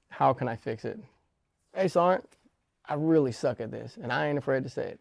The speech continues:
What can I do to be better at it? And if he doesn't know, sorry, could you lead me in the right direction of somebody who does know?"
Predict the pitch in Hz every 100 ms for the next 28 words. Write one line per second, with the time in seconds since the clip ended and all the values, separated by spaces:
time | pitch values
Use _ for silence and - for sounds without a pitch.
0 | _ 180 123 147 143 147 139 131 131 127
1 | 123 123 123 117 90 - _ _ _ 123
2 | 123 120 160 170 160 170 170 180 - _
3 | _ _ _ 156 139 127 143 143 147 147
4 | 135 139 135 135 139 131 123 147 135 131
5 | 131 127 135 143 151 156